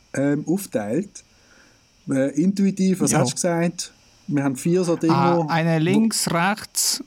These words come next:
Speaker 2: oben, unten.
Speaker 1: Ähm, geografisch,
Speaker 2: Oder alle
Speaker 1: glaub ich,
Speaker 2: vier auf der Alpe drauf.
Speaker 1: weil wir die Schweiz sind, oder? Und, und von der
Speaker 2: Ja.
Speaker 1: föderalistisch und so, pro Sprachregion gibt's einen.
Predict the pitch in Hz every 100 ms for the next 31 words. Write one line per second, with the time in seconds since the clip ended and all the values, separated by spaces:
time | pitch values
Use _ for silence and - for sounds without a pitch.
0 | - 170 170 175 143 139 131 117 143 _
1 | _ _ _ _ _ _ _ _ _ _
2 | _ _ 139 139 139 139 - - - 151
3 | 127 135 196 - 240 170 196 202 220 190
4 | 170 147 131 143 - 147 120 - - -
5 | - _ _ _ _ _ - 139 156 160
6 | 156 - - - 156 220 - - 220 214
7 | 208 151 156 180 175 - - 147 143 147
8 | 143 - 156 147 151 - 156 151 151 202
9 | - 190 196 185 185 170 - - - -
10 | 165 160 - - 165 220 208 170 175 156
11 | 147 143 143 139 123 143 226